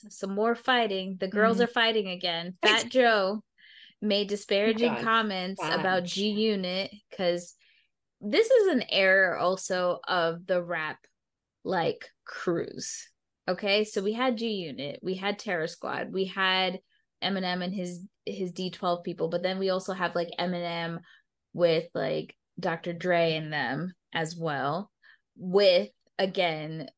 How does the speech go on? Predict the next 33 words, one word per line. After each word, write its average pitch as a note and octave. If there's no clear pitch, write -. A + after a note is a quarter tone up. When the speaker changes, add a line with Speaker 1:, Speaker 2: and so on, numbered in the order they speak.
Speaker 1:
fifty F#3+
Cent, D#3+
because F3
they're E3
all D#3
on F3+
the E3
same D#3
label D#3+
with G#3
the, G3+
with G3+
Game, F3
the F3
Game, E3+
asshole. -
Speaker 3:
<laughs> -
Speaker 1:
So F#3+
it G3
was A3
a A3+
lot B3+
of, G#3+
a -
lot G3+
of F#3
weird F3+
shuffling F#3+
stuff E3+
going E3
on, D#3
stupid -
shit. -